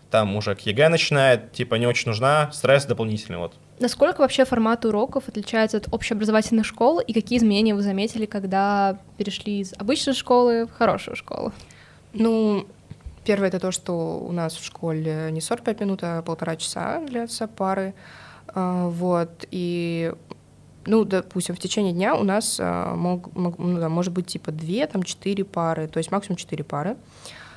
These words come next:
Speaker 3: А, первое, то, что вот я заметила, ну, как бы отличительного от обычной школы, это то, что у тебя расписание, оно идет, э, такое достаточно интересное, по типу в девятом классе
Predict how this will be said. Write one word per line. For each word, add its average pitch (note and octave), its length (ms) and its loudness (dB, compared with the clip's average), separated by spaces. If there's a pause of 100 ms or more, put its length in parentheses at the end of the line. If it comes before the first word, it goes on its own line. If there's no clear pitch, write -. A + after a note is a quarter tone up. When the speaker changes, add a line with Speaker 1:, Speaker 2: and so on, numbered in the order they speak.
(180)
Speaker 3:
А, E3+ 560 2 (300)
первое, F3+ 760 0 (200)
то, F#3 120 2
что F3+ 140 -4
вот F3 80 -4
я F3 100 2
заметила, E3 1600 -4 (560)
ну, G3 120 0
как D#3 120 -4
бы D#3+ 120 -2
отличительного E3 640 -2
от D#3 100 -4
обычной F3 280 -4
школы, F4 260 -2
это A#3 100 2
то, A3 140 0
что A3+ 160 -4
у F3 60 0
тебя F#3 480 0
расписание, A3+ 800 -2 (400)
оно G#3 460 4
идет, F3+ 760 -4 (100)
э, D#3+ 480 -2 (340)
такое - 240 -2
достаточно F3+ 400 -2
интересное, D#3 560 -4
по D#3 80 -4
типу D#3 380 -4 (320)
в E3+ 40 -4
девятом F3+ 360 0
классе G#3 520 0